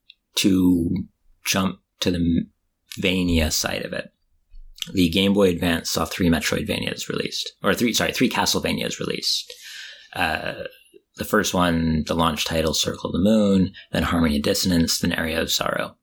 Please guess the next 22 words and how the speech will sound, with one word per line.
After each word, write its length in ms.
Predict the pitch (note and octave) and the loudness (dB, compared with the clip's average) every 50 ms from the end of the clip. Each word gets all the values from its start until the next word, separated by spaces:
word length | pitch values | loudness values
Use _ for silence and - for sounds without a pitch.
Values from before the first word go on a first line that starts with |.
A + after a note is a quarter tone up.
| _ - - - - - - - - - | _ -20 -20 -20 -20 -20 -20 -20 -12 -6
And 160 | - - F#2 | -2 0 0
of 140 | F#2 F#2 F#2+ | 0 0 2
those 280 | G#2+ A2 A2+ A2+ G#2 - | 2 2 4 4 2 2
three, 640 | - - A2+ A2+ G#2+ F#2+ F2+ F2 E2 D#2 - - - | 0 2 2 4 4 4 4 2 0 -2 -4 -6 -2
Area 340 | A2 G2+ G2 G2 F#2+ F2+ F2 | 0 2 2 2 2 2 2
of 120 | E2+ - | 2 0
Sorrow 400 | - - F2+ F2 F2 E2+ D#2 D#2 | 0 0 2 2 0 0 0 0
is 160 | - - - | 0 -2 -2
definitely 340 | - - - - - - - | -2 -4 -4 -2 -2 -2 -2
my 120 | - - - | -2 -4 -4
favorite 440 | - - - - - - - - _ _ _ _ _ _ _ _ | -4 -6 -6 -4 -6 -8 -10 -12 _ _ _ _ _ _ _ _
because 960 | - G2+ F2+ - - - F#2+ F#2 F2+ F2 E2+ E2+ E2 D#2 D2+ - - - - _ _ _ | 0 0 0 0 0 -2 0 2 2 2 2 2 0 0 0 -2 -2 -4 -8 _ _ _
Soma 580 | - - - - - G#2+ G2+ G2 G2 F#2 F2+ F2 | -2 0 2 2 4 4 4 4 4 4 4 2
moved, 580 | E2+ E2+ F2+ F#2 G2 G#2 G2+ G2 F#2 F2 E2+ | 2 4 4 6 6 6 6 6 4 2 0
in 160 | - F#2+ F2 | -2 -2 0
my 140 | E2+ E2 E2 | 0 0 0
opinion, 380 | D#2+ D#2 - - E2+ D#2+ D#2 D#2 | -2 -2 0 0 2 2 2 2
the 40 | D2+ | 2
best 320 | D2 - - - - - | 0 0 -2 -4 -6 -6
of 60 | - | -6
the 100 | - - - | -6 -6 -6
three. 320 | - - - - - - | -8 -8 -6 -8 -10 -12